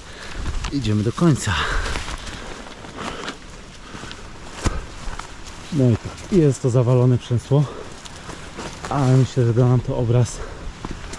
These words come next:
jak to wszystko tutaj wyglądało. No, tutaj on się zawalił do środka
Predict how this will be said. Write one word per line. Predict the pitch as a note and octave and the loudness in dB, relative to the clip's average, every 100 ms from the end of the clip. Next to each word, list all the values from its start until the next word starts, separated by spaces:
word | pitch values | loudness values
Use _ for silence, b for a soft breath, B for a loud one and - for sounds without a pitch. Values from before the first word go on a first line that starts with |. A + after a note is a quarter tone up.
| - - - - B B B B - - - - - - - | -12 -12 -12 -10 B B B B -14 -14 -14 -12 -12 -14 -2
jak | C3+ | 0
to | - | 2
wszystko | A#2 - - | 2 0 0
tutaj | B2+ C3+ B2+ | 0 4 4
wyglądało. | A2+ B2 C3+ C#3+ C3+ F2+ C#2+ - - - - - - - - - - - - - - - - - - - - - - - - - | 4 6 6 8 6 2 -6 -10 -12 -12 -12 -14 -14 -14 -14 -14 -14 -8 -6 -6 -8 -8 -8 -8 -8 -10 -10 -10 -10 -10 -12 0
No, | D3+ A2+ G#2+ | 4 4 4
tutaj | C3 C3+ | 4 6
on | C3 | 6
się | - B2+ | 4 2
zawalił | C3 A#2+ C#3+ C3 | 4 4 4 4
do | B2 | 0
środka | - C#3 - C#3 C#3 | 0 -2 0 2 4